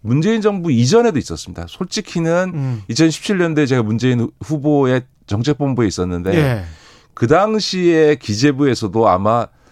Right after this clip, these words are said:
Speaker 1: 문재인 후보가 당선된-, 된다고 생각했기 때문에 그렇게 했지만
Speaker 2: 음.
Speaker 1: 제보가 들어온 게 "앞으로 몇 년 동안 일 년에 근 이십 조에 가까운 추가 세수가 들어올 겁니다. 저희는 그렇게 파악하고 있습니다."라고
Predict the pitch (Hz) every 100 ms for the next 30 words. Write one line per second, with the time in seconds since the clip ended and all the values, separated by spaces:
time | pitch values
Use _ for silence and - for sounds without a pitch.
0 | _ _ 101 123 147 151 139 147 - 104
1 | 135 113 92 - _ - 101 131 143 165
2 | 180 180 202 180 113 95 123 - 110 117
3 | 147 190 147 127 104 95 _ _ _ _
4 | _ _ - 120 127 165 175 135 123 110
5 | 110 113 151 180 175 _ _ _ _ 82
6 | 123 - 165 147 110 117 131 127 123 123
7 | 147 180 185 _ _ _ 95 117 139 147
8 | 156 135 71 - 139 120 127 - 165 139
9 | 101 - 113 110 113 151 175 - _ _
10 | _ _ - 170 170 156 139 147 - 110
11 | 135 143 127 120 110 113 127 78 - _
12 | _ _ - 123 139 131 127 151 - 170
13 | 170 175 135 - 131 127 123 90 101 104
14 | 160 202 214